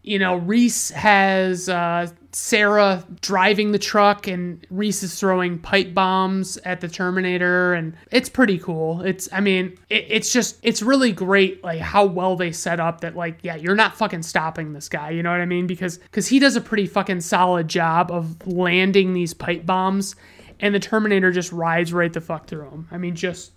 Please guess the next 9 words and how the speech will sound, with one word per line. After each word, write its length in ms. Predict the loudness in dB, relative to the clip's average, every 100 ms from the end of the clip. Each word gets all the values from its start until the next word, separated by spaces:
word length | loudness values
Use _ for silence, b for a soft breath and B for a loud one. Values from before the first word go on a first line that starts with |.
| _ _ _ _
does 320 | 0 0 -2
not 600 | -2 0 0 0 -2 -6
care 460 | -4 0 0 -2 -4
at 160 | -4 -4
all. 380 | -4 -8 -14 b b _
And 380 | 0 2 4 2 -6 -8
<laughs> 500 | -8 -8 -16 _ _
the, 200 | -2 0
so 460 | 0 2 2 -2